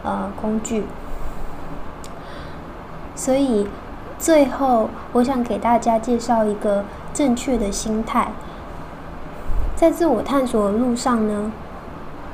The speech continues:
正确心态是很重要的。套句我很喜欢的易兴老师他所说的话，如果你把自己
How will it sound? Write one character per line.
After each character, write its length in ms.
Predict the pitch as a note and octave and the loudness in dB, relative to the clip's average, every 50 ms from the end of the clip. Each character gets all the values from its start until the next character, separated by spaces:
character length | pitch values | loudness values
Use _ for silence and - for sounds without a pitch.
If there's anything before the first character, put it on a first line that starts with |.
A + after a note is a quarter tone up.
| - - - - - - - - - - - - - | -10 -10 -10 -10 -12 -12 -12 -14 -14 -14 -12 -8 -4
正 180 | - D4 C#4+ | -2 0 0
确 240 | C#4 - D4 C#4 B3+ | 0 2 4 4 4
心 300 | A#3+ B3 B3 A#3 A#3+ A#3+ | 4 4 2 2 2 2
态 300 | A#3+ B3+ A#3+ A3 G#3 G#3 G3+ - | 0 0 0 0 0 -2 -6 -8
是 180 | - - C4+ B3+ | -6 -2 -2 -2
很 220 | G3+ G#3 G3+ G3+ | -2 -2 -6 -4
重 260 | - A#3 A3 A3 A3+ | -2 -2 0 0 2
要 180 | A3 G#3+ G#3 G3+ | 2 0 0 -2
的。 180 | G#3 G#3+ A3 A3+ B3 A#3 - - - - - - - - - - - - - - - - - - - - - - - - - - - - | -4 -4 -4 -4 -6 -6 -8 -8 -10 -10 -10 -10 -10 -10 -10 -12 -12 -12 -12 -12 -14 -14 -14 -14 -12 -10 -8 -8 -6 -4 -4 -2 0 2
套 160 | C#4+ C#4 C4 | 4 4 4
句 180 | B3 - C#4 B3+ | 4 2 2 4
我 140 | A3+ G#3+ | 4 4
很 180 | G#3 G#3+ G#3+ A3 | 2 2 0 0
喜 220 | A3 - A3+ G3+ | 0 0 -2 -2
欢 280 | G3 A#3 A3+ A3+ A#3 A#3 | 0 0 0 0 0 2
的 220 | A3+ G#3+ G#3 G#3 - - | 2 2 2 2 0 0
易 80 | B3 | 0
兴 220 | A#3 A#3 A#3+ B3 A#3 | 0 2 2 2 2
老 80 | G3+ G3+ | 2 -2
师 380 | - - - - G#3+ G#3+ G#3+ A3+ - - - - - - | -6 -8 -6 -4 -2 -2 -2 -2 -4 -8 -12 -12 -10 -6
他 100 | - B3+ | -4 -4
所 160 | B3 - G#3 G3 | -2 -2 -4 -4
说 160 | - A#3 A3 | -2 -2 0
的 140 | A3 G#3 G3+ | 0 0 -2
话， 320 | - - A3+ G3+ A#3 G#3 - - - - - - - - - - - - - - - - - - - - | 0 0 0 0 0 -4 -8 -8 -4 0 0 0 0 0 -6 -8 -10 -10 -10 -10 -10 -10 -10 -10 -6 -2
如 100 | - B3 | 0 2
果 140 | B3+ D4 D#4 | 2 4 4
你 120 | D4 C#4 C4 | 2 2 2
把 200 | - G#3+ F#3+ - | 2 0 0 0
自 180 | - - C4 | 0 -2 -2
己 280 | A#3+ - A3 G#3 G3 | 0 0 0 0 0